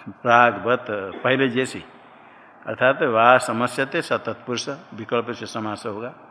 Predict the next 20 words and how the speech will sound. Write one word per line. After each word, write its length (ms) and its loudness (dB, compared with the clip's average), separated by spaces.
सप्तम 440 -4
अंत 140 -2
सौंडादि 760 -2
के 140 -10
साथ, 260 -2
सौंडादि 520 2
के 80 -6
साथ, 300 2
सौंडादि 580 2
प्रातिपदिक 680 0
है, 220 -6
सौंड 440 0
प्रकृति 520 -2
का 100 0
सुबंती 440 -4
के 120 -6
साथ, 320 -4
ऐसा 240 -2
अर्थ 160 -10
करना। 320 -8